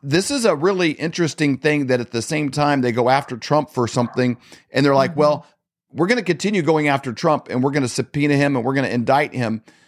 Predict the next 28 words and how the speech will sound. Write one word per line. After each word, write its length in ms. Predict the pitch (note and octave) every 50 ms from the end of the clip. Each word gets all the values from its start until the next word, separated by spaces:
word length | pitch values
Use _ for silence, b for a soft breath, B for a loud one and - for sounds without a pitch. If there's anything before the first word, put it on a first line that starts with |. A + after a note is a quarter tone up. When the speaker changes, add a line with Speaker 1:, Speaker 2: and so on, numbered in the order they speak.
| b b b b _ _ _ _ _ _ _
Speaker 1:
But 320 | C3 C3 B2+ C#3 C3 A#2+ A#2+
Joe 180 | A#2+ E3 E3
Biden's 500 | D3 D3+ D#3+ F3 F#3 D#3 C#3+ C3 A#2 A#2+
not 260 | C3+ C#3 C#3+ C#3 - -
sharp 340 | - - D#3 F3 G#3 - D#3
enough 460 | C3+ B2 A#2 G#2+ A2 A2+ - - -
to 100 | - C3+
go 160 | A#2+ C#3 C3
through 200 | B2 - - D#3
that 200 | D3 C#3+ D#2+ -
process, 520 | - B2 A#2 A2+ A2+ - A#2+ A2+ A2+ A2 -
so 100 | - B2
we're 180 | A2+ A#2 A2+ A2+
not 260 | A2 A#2+ A#2+ - G2
going 240 | A#2 A#2+ C3 C3 A#2+
to, 140 | - B2 A#2
'cause 260 | - B2+ A2+ G#2 - - - - B B B B B
they 140 | - C3 C3+
know 180 | C3 C#3+ D3 D3+
they 140 | C#3 C#3+
won't, 220 | C3 C3 C3 B2+ -
won't 220 | C3 C#3 C3+ C3 B2+
get 100 | C3 A#2+
a 40 |
conviction 540 | A2+ - B2 A2 A2+ F#3 F3+ - D#3+ C#3 C3+
'cause 200 | - D3 C3+ B2+
no 160 | D3 C#3 C#3
jury 520 | C3 A2 A#2 D#3+ F3+ F3+ D3 C#3 C#3+ C3+